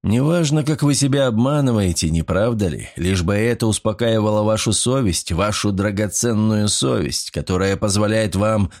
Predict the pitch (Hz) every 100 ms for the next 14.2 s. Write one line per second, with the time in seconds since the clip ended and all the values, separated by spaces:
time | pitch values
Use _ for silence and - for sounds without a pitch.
0 | _ - 107 107 117 113 - - 98 95
1 | 110 - 120 110 107 - - 92 113 101
2 | 104 110 123 95 107 98 117 117 104 104
3 | 104 110 - 117 107 107 - _ _ 82
4 | 76 107 - 101 101 95 - 98 104 95
5 | - - - 95 98 - 104 107 - 90
6 | 98 101 92 82 58 - _ _ _ _
7 | - 98 104 - 104 104 117 113 104 -
8 | 104 92 104 101 92 101 - 101 101 113
9 | - 92 90 85 82 82 110 120 110 110
10 | - 104 101 92 87 - 90 87 95 98
11 | 110 107 101 107 101 101 98 - 127 120
12 | 104 80 - - 110 - 104 95 113 98
13 | 87 113 113 101 95 98 98 98 107 107
14 | 123 101